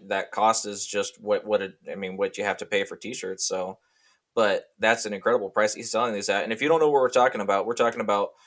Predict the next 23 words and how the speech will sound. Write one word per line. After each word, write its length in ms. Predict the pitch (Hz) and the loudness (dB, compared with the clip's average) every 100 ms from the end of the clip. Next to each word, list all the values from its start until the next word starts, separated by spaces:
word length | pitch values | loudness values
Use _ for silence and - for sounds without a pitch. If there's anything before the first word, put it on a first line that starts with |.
| _ _ | _ _
uh, 180 | - 90 90 | -6 -4 -2
Tortuga 420 | 110 113 139 151 | -2 -2 0 0
Blade 240 | 151 135 123 | 4 6 6
Works 420 | 123 127 - - _ | 4 2 -2 -8 _
on 360 | 104 107 107 98 | 2 2 2 -2
Instagram. 600 | 110 - 101 98 107 107 | -8 -4 -2 -2 -4 0
Go 180 | 104 104 | 0 2
follow 400 | 120 107 104 101 | 4 6 6 4
him 220 | 101 104 _ _ _ _ - | 0 -10 _ _ _ _ -4
and 480 | 104 101 101 98 - | 0 2 2 -2 -4
look 180 | 113 139 | -4 -4
at 80 | |
these 140 | 127 120 | -6 -6
shirts 260 | - 120 - | -2 -2 -4
that 80 | 101 | -6
he's 180 | 104 | -6
got. 300 | 95 98 95 95 - - _ | 0 2 2 -2 -16 -20 _
It's 160 | - - | -6 -4
basically 520 | - 156 - 160 131 | 2 2 2 -2 0
like 220 | 123 113 | 2 2
a 120 | 107 104 | 0 -4
Davy 320 | 113 113 117 | 0 0 0
Jones 680 | 110 117 113 117 113 110 - | -4 4 4 4 0 -4 -8